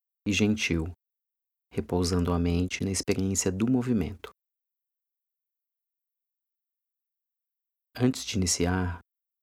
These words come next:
busque um ambiente silencioso e tranquilo. Forre o chão com alguma cobertura que te ofereça conforto térmico, como uma manta ou um tapete de yoga.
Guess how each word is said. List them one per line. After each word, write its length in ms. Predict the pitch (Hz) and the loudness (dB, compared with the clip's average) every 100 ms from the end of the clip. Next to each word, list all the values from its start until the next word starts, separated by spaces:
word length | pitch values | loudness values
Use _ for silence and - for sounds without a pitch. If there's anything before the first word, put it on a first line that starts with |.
| _ _ _ | _ _ _
busque 460 | 110 110 110 - | 2 2 2 0
um 80 | 107 | 0
ambiente 460 | 101 92 90 92 - | 2 0 0 0 -2
silencioso 960 | - 95 92 90 - 87 90 92 104 | -4 -2 -2 -2 0 2 2 0 0
e 60 | 107 | 0
tranquilo. 680 | 107 110 104 - 82 - - _ _ _ _ _ _ _ _ _ _ _ _ _ | 0 -2 -2 -6 -6 -10 -20 _ _ _ _ _ _ _ _ _ _ _ _ _
Forre 420 | - 139 139 110 | -4 0 0 2
o 80 | 98 | 0
chão 640 | 85 - 107 104 95 92 | 0 0 2 2 2 -2
com 160 | 98 107 | -2 0
alguma 260 | 101 101 | 2 0
cobertura 960 | 98 104 104 90 - 101 101 98 92 90 92 _ _ _ _ _ | 0 0 0 -2 -2 0 2 2 -2 -6 -8 _ _ _ _ _
que 140 | - - | -20 -10
te 160 | - | -2
ofereça 540 | 107 - 104 104 101 104 | 0 2 2 2 -2 -2
conforto 460 | 107 95 104 - - | -2 0 -2 -4 -2
térmico, 520 | 92 90 90 78 - 90 _ _ _ _ - | 0 0 0 -2 -6 -10 _ _ _ _ -10
como 180 | - 123 | 0 2
uma 220 | 120 110 | 4 2
manta 640 | 90 90 98 101 101 - | 2 0 0 0 0 -2
ou 60 | 95 | -2
um 180 | 95 92 | 0 -2
tapete 400 | 95 113 - 82 | -2 -2 -2 -4
de 140 | 85 | -2
yoga. 360 | 85 80 80 | -2 -2 -4